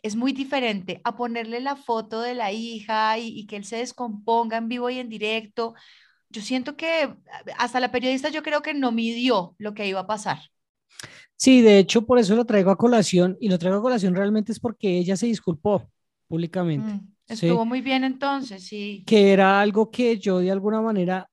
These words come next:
Speaker 2: estaba esperando que lo hiciera ella, porque yo decía, "Muy probablemente el medio, por la línea que tiene, no lo va a hacer", ¿sí?
Speaker 1: Mm.
Speaker 2: Es decir, o no está interesado.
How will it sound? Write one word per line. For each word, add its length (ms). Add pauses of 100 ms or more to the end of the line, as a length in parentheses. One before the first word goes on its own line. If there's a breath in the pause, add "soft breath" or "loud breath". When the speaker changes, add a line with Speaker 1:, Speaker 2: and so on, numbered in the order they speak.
Speaker 2:
estaba 440
esperando 1000 (600)
que 140
lo 60
hiciera 380
ella, 320
porque 380
yo 100
decía, 560 (140)
"Muy 200
probablemente 500
el 80
medio, 680 (420)
por 200
la 160
línea 340
que 120
tiene, 340
no 220
lo 160
va 60
a 40
hacer", 360 (240)
¿sí? 320
Speaker 1:
Mm. 180 (360 soft breath)
Speaker 2:
Es 40
decir, 240
o 80
no 80
está 160
interesado. 720